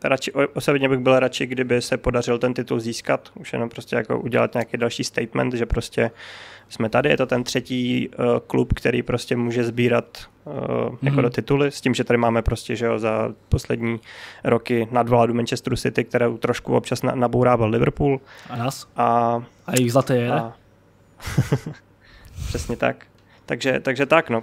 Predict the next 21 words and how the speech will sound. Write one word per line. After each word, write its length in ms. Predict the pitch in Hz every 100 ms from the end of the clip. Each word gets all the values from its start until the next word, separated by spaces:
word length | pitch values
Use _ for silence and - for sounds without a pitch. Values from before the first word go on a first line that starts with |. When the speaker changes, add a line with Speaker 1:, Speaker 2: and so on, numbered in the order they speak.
| 143
Speaker 1:
chtělo 280 | - 131
by 120 | 127 120
to, 280 | 127 123 123 - -
eh, 680 | 120 120 120 120 120 120 123 _ _
takže 360 | - 123 131 120 - -
stabilizovat 800 | - - 139 139 143 147 143 -
možná, 360 | 143 139 143 135
když 160 | 135
se 80 | -
na 40 | 139
to 80 |
podíváme 380 | 127 139 135 135
takhle 220 | 135 135
jako 140 | 131 127
zvenčí, 420 | 113 110 117 170
tak 180 | 160 -
OK, 180 | 113 - 139 190 - - - -
ale 480 | 131 135 127 127 131
jinak 320 | - 135 131 131
vidíme, 400 | 127 127 135 131
že 340 | 131 127 123